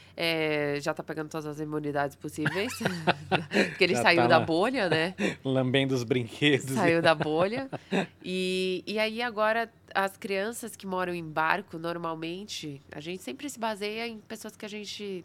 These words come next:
Speaker 2: Sim.
Speaker 1: né, admira. Elas curtem o verão, durante o inverno coloca em alguma escola lá na
Speaker 2: Aí você tem
Speaker 1: Europa
Speaker 2: socialização, você tem
Speaker 1: e tudo mais. Então faz durante seis meses o processo de boat schooling.
Speaker 2: Uhum.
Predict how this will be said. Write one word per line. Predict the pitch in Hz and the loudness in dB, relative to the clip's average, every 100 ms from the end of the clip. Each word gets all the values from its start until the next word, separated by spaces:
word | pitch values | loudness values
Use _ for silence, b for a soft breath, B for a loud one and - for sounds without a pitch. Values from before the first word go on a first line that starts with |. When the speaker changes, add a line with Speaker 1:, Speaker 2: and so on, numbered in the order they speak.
| - | -6
Speaker 2:
Sim. | 196 | -2
Speaker 1:
né, | 175 170 | 0 0
admira. | 170 165 175 165 143 139 - B B B B _ _ _ _ _ - | -4 -4 -8 -8 -8 -10 -14 B B B B _ _ _ _ _ -12
Elas | 170 165 170 180 180 - - - | -6 0 2 2 0 -6 -10 -12
curtem | - 233 226 226 | -4 -4 -2 -4
o | |
verão, | 214 220 208 220 370 _ - | -2 0 2 0 -4 _ -20
durante | 190 208 208 214 - | -10 -6 -6 -6 -8
o | 214 | -8
inverno | 214 190 190 196 196 | -4 -2 -2 -2 -6
coloca | 196 185 185 196 | -2 -2 -2 -4
em | 180 | -4
alguma | 175 175 175 | -4 -6 -8
escola | - 180 170 170 165 156 156 - | -8 -6 -4 -2 -4 -6 -12 -10
lá | 160 160 170 | -4 -4 0
na | |
Speaker 2:
Aí | 147 | 0
você | 165 | 2
tem | 180 | 4
Speaker 1:
Europa | 208 208 | 6 4
Speaker 2:
socialização, | 220 214 123 151 - 147 147 156 135 | 4 4 4 2 2 -2 0 0 -2
você | - 123 | -4 -8
tem | 120 117 | -6 -6
Speaker 1:
e | 185 | -6
tudo | 202 196 | -4 -4
mais. | 196 165 165 | 0 0 0
Então | 175 202 | -4 -6
faz | 196 196 190 | -2 -2 0
durante | 190 185 185 | -2 -2 -2
seis | - 190 175 | -4 -4 -4
meses | 175 170 165 160 | -4 -4 -4 -6
o | 165 | -6
processo | 170 165 170 165 165 | -6 -4 -4 -6 -8
de | 143 151 | -4 -4
boat | 131 175 180 - | 0 2 2 0
schooling. | - - 202 233 320 302 - - | -8 -2 0 0 -4 -6 -12 -6
Speaker 2:
Uhum. | 127 107 127 | -2 0 -2